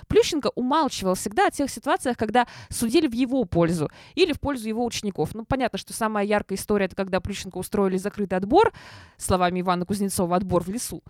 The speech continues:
когда он поехал на Олимпиаду вместо Кофтона. Это уже набившая оскомину история. Но и с его девочками, ученицами то же самое происходило. Была совершенно чудесная тема с, э,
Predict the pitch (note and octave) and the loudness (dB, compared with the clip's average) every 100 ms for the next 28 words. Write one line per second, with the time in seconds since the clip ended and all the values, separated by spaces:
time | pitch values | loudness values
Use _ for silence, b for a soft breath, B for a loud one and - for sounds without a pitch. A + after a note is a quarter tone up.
0 | b b b - G3+ G3+ G3 A3+ G3 G3 | b b b -2 4 4 4 2 2 2
1 | F#3 F#3+ G3+ G3 F3+ F#3+ - A3+ F#3 F3+ | 0 0 2 0 0 -6 -4 -2 -2 -4
2 | D#3+ D#3+ F#3 F3+ F#3+ F#3+ G#3+ A3 - A3 | -4 -4 -4 -4 -2 -2 0 -2 0 -2
3 | - C4+ G3+ F#3 G#3 A3 F#3+ F3+ B B | 0 0 2 0 2 4 4 2 B B
4 | - G#3+ C4 D4 - A#3 B3 B3 - A#3+ | -2 4 6 6 4 0 -2 -2 -4 -4
5 | C#4 F#3+ A#3+ B3+ - A3+ A3 A3 G#3 A3 | -4 0 -2 -2 -4 -6 -2 0 -2 -2
6 | A#3 A3+ - A3 - G#3 - G#3+ G3+ - | -2 -2 -2 -8 -6 -6 -2 0 0 -2
7 | G#3 A3 F#3+ G3+ G3 F#3 F#3+ A3+ A3+ G3+ | -2 -2 0 0 0 0 0 2 2 2
8 | - G#3 G#3+ G#3 - F#3 G3+ G3 F#3+ F3+ | -2 -4 -4 -6 -4 -2 -2 0 0 0
9 | E3+ - G3+ G3+ F#3+ - F#3+ F#3+ | -2 -2 0 0 -2 -4 -2 -2